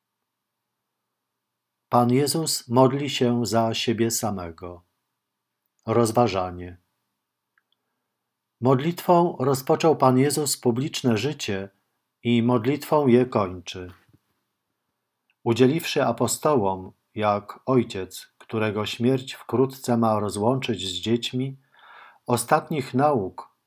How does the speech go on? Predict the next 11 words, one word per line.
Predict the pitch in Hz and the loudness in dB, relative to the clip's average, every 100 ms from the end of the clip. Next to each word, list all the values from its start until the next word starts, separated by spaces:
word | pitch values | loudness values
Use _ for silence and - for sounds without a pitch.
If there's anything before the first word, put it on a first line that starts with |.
| _ - | _ -8
i | 110 113 | -6 -4
upomnień | 123 - 147 127 107 101 | -6 0 2 2 -2 -6
serdecznych, | - 113 101 113 - - 139 135 - _ _ _ _ - - _ _ _ | -4 -4 0 -2 -2 -4 -4 -6 -12 _ _ _ _ -20 -20 _ _ _
podniósłszy, | 127 131 175 175 202 180 - 185 175 139 _ _ | 2 4 0 2 2 2 4 4 4 0 _ _
jak | 104 107 104 - | -4 -4 -4 -6
mówi | 117 110 113 | -4 -2 -2
święty | - 123 117 127 | 0 0 2 4
Jan, | 123 127 127 127 _ | 6 4 2 -4 _
oczy | - 135 135 110 | -2 -2 0 -2
w | 104 | 2
niebo, | 127 123 131 135 135 | 2 2 0 -2 -8